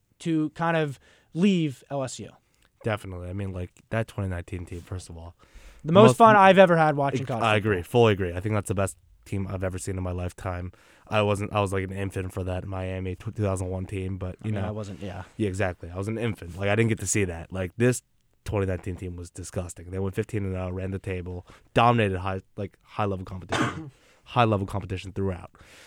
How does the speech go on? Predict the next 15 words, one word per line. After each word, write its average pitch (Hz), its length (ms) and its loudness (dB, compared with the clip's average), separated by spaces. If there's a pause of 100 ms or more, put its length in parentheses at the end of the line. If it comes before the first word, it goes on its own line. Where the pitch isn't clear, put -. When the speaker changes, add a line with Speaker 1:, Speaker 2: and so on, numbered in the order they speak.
(140)
Speaker 2:
The 139 80 -4
thing 214 120 4
is, 185 240 2
I'm 180 220 4
very 151 200 6
s-, - 140 0
yeah, 104 320 0
first 113 200 -2
of - 80 -12
all, 98 180 -10 (180)
I 113 120 -2
think 120 140 2
we 127 100 6
all 110 160 6
are. 85 240 -10